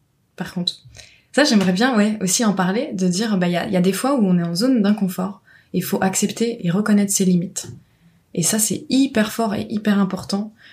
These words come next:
de, quand on sent que c'est pas ok, euh, que c'est trop tôt, ou que c'est pas de cette façon-là qu'on aimerait faire les choses ou les vivre,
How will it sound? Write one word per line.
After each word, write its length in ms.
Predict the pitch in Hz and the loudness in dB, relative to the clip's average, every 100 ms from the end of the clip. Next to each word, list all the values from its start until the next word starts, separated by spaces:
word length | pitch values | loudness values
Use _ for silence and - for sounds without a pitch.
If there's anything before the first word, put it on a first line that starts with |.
| - _ | -20 _
de, 320 | 175 170 165 139 | -6 -4 -6 -4
quand 240 | 208 220 | 0 2
on 80 | 214 | 2
sent 300 | 185 233 233 | 2 2 0
que 60 | 220 | -2
c'est 280 | - 170 - _ _ | -2 -4 -8 _ _
pas 160 | 254 262 | 0 2
ok, 180 | - 180 - - _ _ | 0 -4 -10 -16 _ _
euh, 220 | 180 165 160 170 175 | -6 -6 -6 -10 -10
que 80 | 139 | -8
c'est 80 | 175 | -8
trop 220 | - 226 | -4 -2
tôt, 440 | 226 214 214 208 | 2 4 4 2
ou 60 | 185 | 0
que 80 | - | -2
c'est 140 | - | -2
pas 120 | 214 | 0
de 100 | 214 | 2
cette 180 | 196 196 | 0 -2
façon-là 520 | - 185 - 185 180 | -4 -2 0 0 -2
qu'on 160 | 180 175 | -4 -4
aimerait 220 | 165 165 | -2 -4
faire 200 | 165 170 | -6 -8
les 100 | 165 | -6
choses 320 | 160 185 190 | -8 -8 -8
ou 60 | 170 | -8
les 100 | 156 | -8
vivre, 340 | 160 208 226 | -8 -8 -10